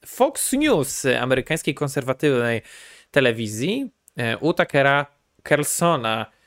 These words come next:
który ostatnio też jest zresztą uznawany przez, e, lewicę jako takiego bardzo, e, konserwatywnego i kontrowersyjnego, e, tak naprawdę dziennikarza. Ostatnio sam miał jakieś, e, afery, jest na różnych czarnych, e, listach różnych organizacji.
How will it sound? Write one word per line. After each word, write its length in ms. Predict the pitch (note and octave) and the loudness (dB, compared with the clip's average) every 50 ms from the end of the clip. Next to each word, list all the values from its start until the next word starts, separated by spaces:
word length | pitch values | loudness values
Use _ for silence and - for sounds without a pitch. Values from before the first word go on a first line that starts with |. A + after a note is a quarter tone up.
| _ _ _ | _ _ _
który 300 | - - - F3 G3 G3 | -16 -6 -2 0 2 2
ostatnio 440 | F3 E3+ - - F3+ F3+ - F#3 F#3 | 2 2 2 0 -2 0 -2 -4 -2
też 280 | - G#3+ G3 - - | 0 0 0 0 0
jest 280 | E3 C#3+ C3 - - - | 0 0 0 -2 -6 -10
zresztą 720 | C3 B2 C3 C3 B2+ C3 - - C3+ C3 B2+ B2 A#2+ A#2+ A#2 | -6 -2 0 0 0 0 0 0 0 0 0 0 -2 -2 -4
uznawany 600 | A2+ A2+ B2+ A#2+ - C3 B2 - A#2 A2+ A#2+ B2 | -2 -2 -4 -2 -2 -2 -2 -2 -2 -2 -2 -4
przez, 540 | - - - A#2+ A#2 A2+ - - - - - | -4 -4 -2 -2 -2 -2 -2 -6 -6 -6 -4
e, 320 | B2 A#2 A#2 A2+ A2+ A2+ | -2 0 0 2 2 2
lewicę 480 | A2 A2+ A2+ A2+ A#2+ A2+ - - C3 B2 | 2 0 0 -2 -4 -8 -4 0 0 2
jako 220 | A#2 A2+ - B2+ A#2+ | 2 2 0 -2 -2
takiego 340 | - A2+ - A#2 A2 B2+ C3+ | -2 -4 -4 -2 -2 0 0
bardzo, 520 | A#2 A#2 A2 G#2+ G#2+ A#2+ B2 C3+ C#3 C#3 - - - - - _ | 2 2 0 0 0 0 0 0 0 -2 -8 -18 -20 -20 -16 _
e, 160 | - A2 A2+ | -2 -2 -2
konserwatywnego 1400 | - - C#3 C3+ - D#3 D3 C#3 D#3 - - F#3 F#3+ G3+ G#3+ G#3+ G#3 G3+ F#3+ - G3 G3 G3 G3 F#3+ F#3+ F#3+ F3+ - | 0 -2 -2 0 0 0 0 0 0 0 0 -2 0 0 0 0 0 -2 -2 -2 0 2 2 2 2 2 0 -2 -4
i 240 | - D3+ E3 D#3+ - | -4 -4 -4 -4 -2
kontrowersyjnego, 1600 | - F#3 F3+ E3+ - E3+ F3 E3+ D#3 E3 F#3 E3 E3 - - - E3+ E3 D#3+ D#3+ E3 F#3+ A#3 C4 G#3 C3 G#2+ A2+ G#2+ G#2 G#2 - _ - - - - _ | -2 -2 -2 -2 0 0 0 0 2 2 2 2 0 -2 -2 0 0 0 0 2 2 2 2 2 0 0 0 0 0 0 -2 -6 _ -20 -20 -20 -20 _
e, 120 | - - A2+ | -8 -2 0
tak 180 | - B2+ - | 0 0 2
naprawdę 400 | C#3 C3 - - C#3 C3 C3+ C3+ | 0 -2 0 2 2 2 2 0
dziennikarza. 720 | B2 - C3+ B2+ B2+ B2 - - C#3+ D3 D#3 D#3+ D3+ C#3 C3 | -2 -2 -4 -4 -4 -6 -2 -2 0 0 2 2 2 2 2
Ostatnio 500 | B2+ - - D3 C#3 - C#3+ C3+ C3 B2+ | 0 0 0 -2 -2 0 -2 -4 -2 -2
sam 180 | - D3+ C#3+ | -2 -2 -2
miał 160 | C#3+ C#3 C3 | 0 0 0
jakieś, 380 | C3 B2+ - C3+ B2+ - - - | 0 0 -2 -2 -4 -2 -2 0
e, 200 | C3 B2 B2 B2+ | 2 2 2 2
afery, 420 | A#2+ - - D3 D3+ D#3+ E3+ D#3+ | 0 0 2 2 2 4 4 2
jest 240 | C#3+ C#3 C3+ C3+ - | 2 0 0 -2 -4
na 240 | C#3+ C3 B2+ A#2+ A#2+ | -2 -2 0 2 2
różnych 400 | C3 D3 C#3 C3 B2+ C3 B2 - | 2 2 0 0 -2 -4 -6 -4
czarnych, 520 | - - D3 C#3+ C3+ C3 B2+ B2 - - | 0 2 2 2 2 -2 -6 -8 -4 0
e, 180 | C#3+ B2+ B2 A#2+ | 2 2 2 2
listach 440 | B2+ D3 D#3+ - - D#3 C3+ - - | 2 0 -2 0 0 0 0 0 0
różnych 400 | C#3+ D3+ D3 C#3 C3+ C3+ C#3 D3 | -2 -2 -2 -2 -4 -2 0 0
organizacji. 960 | C#3 C#3+ C#3 C#3+ C3+ C3+ C3 A#2+ C#3 C#3+ D#3 - - - D#3+ D#3 D#3 D3 - | 0 2 0 0 0 -2 0 2 2 2 2 0 -2 -2 0 0 0 0 -2